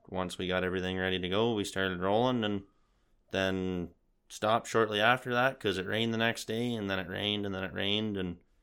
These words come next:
there was a lot of sitting in Montana, and then after two weeks that I was down in Montana, they sent me and one other back to Alberta,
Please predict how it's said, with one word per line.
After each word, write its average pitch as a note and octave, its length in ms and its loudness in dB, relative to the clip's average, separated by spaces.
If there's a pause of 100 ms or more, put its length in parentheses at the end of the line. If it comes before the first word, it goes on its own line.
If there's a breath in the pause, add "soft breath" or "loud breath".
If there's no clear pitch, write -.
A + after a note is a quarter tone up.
(280)
there F2+ 120 0
was E2+ 100 0
a F2+ 60 0
lot F#2 160 4
of F2 80 -2
sitting G2+ 340 2
in F#2+ 160 0
Montana, G#2 680 0
and G2+ 140 0
then F#2 280 0 (680)
after F#2 840 2 (540)
two G#2+ 180 0
weeks A2+ 340 -4
that G2 120 2
I G2 100 4
was F2+ 140 0
down G2 240 2
in G2 60 0
Montana, G2+ 560 -2
they G2+ 140 -4
sent G2 300 -4
me G2 220 -4
and F#2+ 120 -6
one F#2+ 140 -2
other G#2+ 220 2
back G#2 360 -2
to F#2+ 380 0
Alberta, A#2 440 2